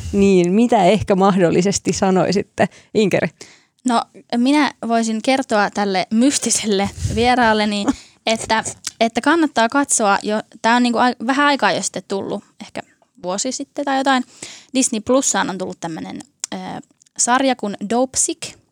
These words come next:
Speaker 2: joka kertoo, ö, tää on tämmönen, niinku, tosi tapahtumiin pohjautuva, mutta sitten tietenkin dramatisoitu sarja, jos, joka kertoo tästä, ö,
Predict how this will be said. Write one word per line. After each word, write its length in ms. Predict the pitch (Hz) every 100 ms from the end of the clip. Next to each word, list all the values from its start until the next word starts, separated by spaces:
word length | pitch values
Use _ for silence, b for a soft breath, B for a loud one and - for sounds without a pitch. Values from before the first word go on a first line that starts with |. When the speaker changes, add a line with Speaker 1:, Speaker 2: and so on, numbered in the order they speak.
| _ _ _ _ _ _
Speaker 2:
joka 280 | 220 220 214 -
kertoo, 520 | 226 214 202 190 190 - -
ö, 20 | 190 180 185 185 -
tää 100 | 208
on 60 | 202
tämmönen, 280 | 196 190 180
niinku, 260 | 185 185 190 b b _ -
tosi 280 | 196 185
tapahtumiin 520 | 180 170 151 - 180 180
pohjautuva, 600 | 151 - 156 - - -
mutta 280 | - - -
sitten 320 | - - -
tietenkin 340 | - - - -
dramatisoitu 600 | 202 214 - 285 277 285 B B B B -
sarja, 440 | 277 330 311 294 B B B -
jos, 280 | 233 - -
joka 220 | 226 214
kertoo 520 | 214 214 202 196 185 -
tästä, 400 | 190 - 190 - _
ö, 40 | -